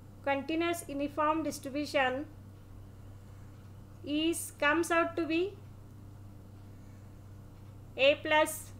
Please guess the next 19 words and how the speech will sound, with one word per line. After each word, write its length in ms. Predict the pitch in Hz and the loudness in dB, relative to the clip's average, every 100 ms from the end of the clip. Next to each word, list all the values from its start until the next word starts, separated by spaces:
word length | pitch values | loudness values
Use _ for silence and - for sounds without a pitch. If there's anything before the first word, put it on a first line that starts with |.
| 208 | -6
B 320 | 196 302 302 381 - - - - - - - - - - - - - - | 0 2 2 -2 -8 -14 -14 -14 -16 -16 -16 -16 -16 -16 -16 -16 -16 -4
divided 540 | 233 247 254 262 240 | 2 4 6 8 6
by 220 | 240 262 359 - - - - - - - - | 6 4 2 -8 -14 -14 -14 -14 -16 -16 -2
two. 180 | 269 196 - - - - - - - - - - - - - - - - - | 0 0 -6 -16 -16 -16 -16 -16 -16 -16 -16 -16 -16 -16 -16 -16 -16 -14 -6
This 180 | 233 - | -6 0
is 200 | 285 285 | -2 0
the 120 | 294 | 2
value 380 | 262 247 240 277 | 4 4 4 8
of 380 | 269 262 262 262 - - - - 254 | 10 10 8 4 -10 -14 -14 -14 -6
mean 300 | 233 262 269 | 0 2 6
of 340 | 247 247 254 - - - - - - - - - - - - - | 6 6 4 -4 -14 -14 -16 -16 -14 -14 -14 -12 -12 -10 -10 -2
continuous 600 | 254 247 294 294 294 294 | 0 2 4 6 4 2
uniform 540 | 269 254 254 262 269 | 0 0 2 4 4
distribution 800 | 262 247 233 233 240 240 240 254 - - - - - - - | 4 -2 -6 -6 0 2 2 0 -8 -16 -16 -16 -16 -16 -2
over 360 | 247 240 294 302 | 4 6 6 8
the 120 | 302 | 6
range 440 | 277 254 247 254 - - - - - - - - - | 8 6 6 0 -6 -14 -16 -16 -16 -16 -16 -16 0
A 240 | 247 247 - | 4 4 2
to 240 | 294 392 | 0 0